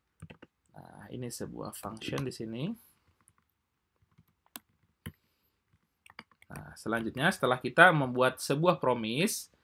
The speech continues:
barulah di sini ada sebuah fungsi asinkronus nih.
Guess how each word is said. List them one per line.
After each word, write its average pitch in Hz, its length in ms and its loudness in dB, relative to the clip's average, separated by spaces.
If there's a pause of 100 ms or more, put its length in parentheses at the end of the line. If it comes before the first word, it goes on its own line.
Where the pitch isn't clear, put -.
(760)
barulah 131 480 2
di 139 80 -6
sini 147 260 -2 (360)
ada 123 180 0
sebuah 139 720 2 (320)
fungsi 139 380 0
asinkronus 143 640 0
nih. 135 160 -6